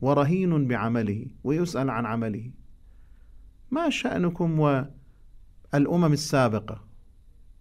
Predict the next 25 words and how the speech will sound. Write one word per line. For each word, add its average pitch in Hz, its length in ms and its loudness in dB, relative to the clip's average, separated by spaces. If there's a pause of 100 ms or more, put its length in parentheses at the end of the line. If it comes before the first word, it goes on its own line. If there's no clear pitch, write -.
(680)
كل 240 260 6
أمة 190 360 4
لها 165 300 2
حسابها، 135 580 -2
يوم 180 260 2
ندعو 196 340 2
كل 214 280 2
أناس 226 540 2 (340)
بإمامهم. 127 640 -4 (760)
الله 170 240 0
عز 139 240 -2
وجل 151 280 0
يدعو 160 240 -2
كل 185 440 0
شريعة، 151 480 0 (800)
كل 220 280 6
أمة 226 460 6
بإمام 165 560 2
تلك 131 280 -2
الأمة. 104 420 -2 (640)
إذن 196 240 4
تلك 233 260 2
أمة 214 540 4
قد 170 160 0
خلت 202 600 4